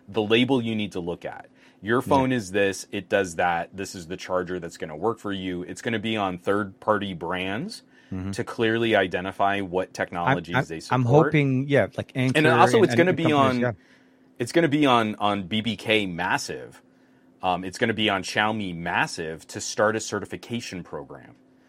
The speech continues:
Speaker 1: so that third-party chargers can, we can find an interoperability with those kinds of brands.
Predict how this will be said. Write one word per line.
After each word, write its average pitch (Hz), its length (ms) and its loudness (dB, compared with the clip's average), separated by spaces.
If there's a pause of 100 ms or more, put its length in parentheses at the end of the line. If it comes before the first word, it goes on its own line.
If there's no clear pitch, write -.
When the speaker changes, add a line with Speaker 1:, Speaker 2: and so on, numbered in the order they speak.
(180)
Speaker 1:
so - 160 -4
that 98 220 0
third-party 110 560 2
chargers 95 800 -2 (180)
can, 101 380 -4 (100)
we 110 240 -10
can 107 140 -6
find 107 320 0
an 92 120 -6
interoperability 92 1160 -2
with 78 160 -14
those 78 220 -8
kinds 82 260 -14
of 76 100 -16
brands. 120 380 0